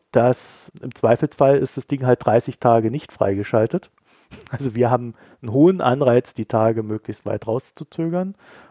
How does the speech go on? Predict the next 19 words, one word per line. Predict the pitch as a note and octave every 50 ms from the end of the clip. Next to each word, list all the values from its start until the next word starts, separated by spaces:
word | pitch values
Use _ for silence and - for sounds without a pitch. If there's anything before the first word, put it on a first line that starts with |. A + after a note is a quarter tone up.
| _ -
Wir | A#2+ A2
haben | B2+ C#3 D3
aber | D3 C#3 C#3 C3 B2+
auch | B2 B2 A#2 -
einen | A#2+ A#2+
Anreiz, | A#2+ A#2 B2 C3+ C3+ B2+ B2 B2 A#2+ A#2+ - - - -
wenn | A#2 A2+ A2 A2 A2+ A2+ A2+ A2
sowas | A2 A2+ G#2+ A2 G#2+ -
wie | A2 G#2
GameStop | - A2+ A2+ C3 - - - - C#3 C3+ - -
ist, | C3 B2+ B2+ C3 - - - - - - _
da | - A#2 A2+
eine | A2+ A#2 A2+
recht | A2+ G#2+ G2 - -
kurzfristige, | - E3+ - - - - F#3 F3 - - E3+ D3+ D3 C#3+ C#3+ C#3+ C#3+ C#3 C#3 - -
äh, | C3+ -
Zeitschiene | - - C#3 C#3 C3+ - - - D3+ D#3 D#3 D3+
zu | - - D#3
haben. | D3 D3+ D3+ D#3 D#3+ E3+